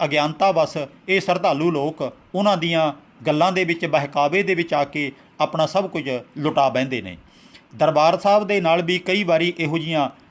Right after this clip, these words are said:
ਘਟਨਾਵਾਂ ਜੋੜੀਆਂ ਗਈਆਂ ਨੇ। ਪਹਿਲਾਂ ਤਾਂ ਗੁਰਬਾਣੀ ਦੇ ਅਰਥ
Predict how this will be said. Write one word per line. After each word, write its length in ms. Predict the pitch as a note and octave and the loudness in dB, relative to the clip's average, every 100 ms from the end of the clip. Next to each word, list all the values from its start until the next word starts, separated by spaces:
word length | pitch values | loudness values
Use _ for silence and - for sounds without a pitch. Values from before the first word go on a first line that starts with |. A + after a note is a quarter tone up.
| - | -8
ਘਟਨਾਵਾਂ 360 | E3 F#3 D3+ D#3+ | -2 0 2 2
ਜੋੜੀਆਂ 380 | D3 C#3+ D3+ | 2 0 0
ਗਈਆਂ 300 | C#3 C3+ A#2+ | 0 -2 -2
ਨੇ। 160 | A2 F2+ - - _ | -4 -8 -14 -20 _
ਪਹਿਲਾਂ 280 | - G3+ G#3 | 0 2 2
ਤਾਂ 340 | F#3+ E3+ F3 F3+ - - | 2 2 2 -2 -10 -6
ਗੁਰਬਾਣੀ 540 | B2+ E3 D3+ D#3 F#3 | 0 2 2 2 0
ਦੇ 220 | F3 F3+ F3+ | 0 -2 0
ਅਰਥ 220 | F3 F3 | -2 0